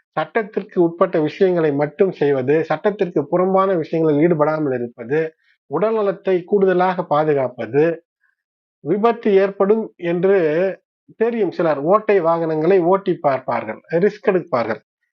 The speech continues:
அப்படிப்பட்ட ரிஸ்க் எல்லாம் பிசாசு யோகம் இருக்கும்போது எடுத்தால், அது அப்போதுதான் பயங்கர பிசாசு யோகமாக ஆயிடும்.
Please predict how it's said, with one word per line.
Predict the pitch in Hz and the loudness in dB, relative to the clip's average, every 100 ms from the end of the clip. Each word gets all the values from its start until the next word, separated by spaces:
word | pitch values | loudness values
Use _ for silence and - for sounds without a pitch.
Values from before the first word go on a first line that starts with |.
| _ | _
அப்படிப்பட்ட | 175 226 214 208 190 | -4 -2 -2 -2 -2
ரிஸ்க் | 185 202 - | -2 -4 -2
எல்லாம் | 233 226 226 170 156 | 0 2 0 -2 -2
பிசாசு | 190 233 220 - | 0 0 -2 0
யோகம் | 202 175 175 | -2 0 -2
இருக்கும்போது | 175 185 185 180 214 214 156 131 160 165 _ _ | 0 0 0 2 2 2 0 0 -4 -8 _ _
எடுத்தால், | - 190 214 240 240 | -6 -4 -2 -2 0
அது | 190 190 | 0 0
அப்போதுதான் | 185 180 220 214 240 220 | -2 0 0 2 -2 0
பயங்கர | 175 196 196 | 2 2 0
பிசாசு | 175 175 185 170 - | 0 -2 -2 -2 -2
யோகமாக | 147 135 156 165 | -2 0 -4 -2
ஆயிடும். | 123 110 107 - | -4 -4 -8 -10